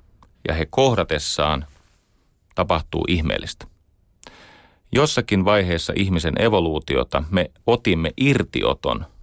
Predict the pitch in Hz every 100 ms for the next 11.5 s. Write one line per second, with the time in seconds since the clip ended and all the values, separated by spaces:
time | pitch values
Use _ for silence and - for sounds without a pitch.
0 | - _ _ _ 92 90 76 - - -
1 | - _ _ - _ _ _ _ _ _
2 | _ _ _ _ _ _ _ _ _ _
3 | _ _ _ _ _ _ _ _ _ _
4 | - 92 95 92 92 - - - - -
5 | - 107 113 104 90 87 85 87 90 85
6 | 80 78 - 85 80 82 78 82 80 80
7 | 80 76 73 - - _ _ - - 90
8 | 80 92 80 76 76 78 - - 82 87
9 | 123 92 85 82 - - - - - 76
10 | 95 - 90 95 95 90 87 87 82 95
11 | 92 87 82 82 78